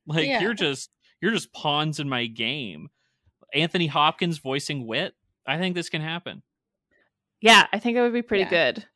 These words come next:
Speaker 3: Um, but there was something like that bar scene where they go into the bar and, um, they confront the guy and everyone scatters. That's, like,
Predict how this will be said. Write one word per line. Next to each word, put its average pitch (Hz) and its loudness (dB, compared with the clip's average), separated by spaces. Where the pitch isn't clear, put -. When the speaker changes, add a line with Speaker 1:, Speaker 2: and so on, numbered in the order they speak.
Speaker 3:
Um, 202 10
but 254 6
there 254 8
was 262 4
something 262 2
like 247 4
that 208 4
bar 196 8
scene 294 2
where 214 4
they 208 2
go 196 0
into 226 0
the 233 0
bar 185 6
and, 180 4
um, 180 4
they 214 6
confront 214 0
the 208 2
guy 190 8
and 202 2
everyone 196 2
scatters. 196 4
That's, 214 4
like, 202 6